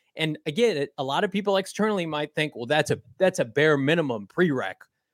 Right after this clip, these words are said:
No, I think Kyler Murray understands the pressure that's on him. Certainly, all the teammates we talked to on Radio Row, from Zach Ertz to James Conner to Rondale Moore, all said the same thing. Kyler knows and understands, number one, he has to be better. He will be better,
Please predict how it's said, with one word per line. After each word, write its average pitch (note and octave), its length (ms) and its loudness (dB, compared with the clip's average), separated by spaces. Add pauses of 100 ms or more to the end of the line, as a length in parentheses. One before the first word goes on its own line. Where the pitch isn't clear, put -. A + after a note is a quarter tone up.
(180)
No, G3 240 2
I F3+ 80 2
think F#3 360 -2
Kyler F#3+ 340 2
Murray E3+ 240 2
understands C#3+ 580 -4
the A#2+ 60 -4
pressure B2+ 380 -2
that's A2+ 180 -4
on G#2+ 160 0
him. G2 140 -10 (240)
Certainly, F#3 640 0 (220)
all G#3 180 2
the F#3 100 -2
teammates G3 460 2
we C#3+ 140 2
talked D3 320 0
to D3+ 160 2
on C3 120 0
Radio D3+ 360 2
Row, C3 400 2 (180)
from G#2+ 300 -6
Zach D#3+ 320 0
Ertz D#3+ 400 0
to A#2+ 100 -14
James D3+ 400 0
Conner D#3 400 -2
to B2+ 60 -2
Rondale E3+ 520 2
Moore, C3+ 360 2 (240)
all D#3+ 200 2
said D#3 220 -2
the D3 80 -6
same D3 260 -4
thing. G#2+ 280 -8 (280)
Kyler E3+ 380 0
knows D3 280 0
and C#3 100 -2
understands, C3+ 560 -2
number C3 180 0
one, B2+ 240 2
he A#2 140 0
has A#2+ 260 0
to - 80 -8
be B2 120 -4
better. A#2+ 260 2
He A2 100 -2
will A2+ 240 0
be C#3 100 2
better, B2+ 360 4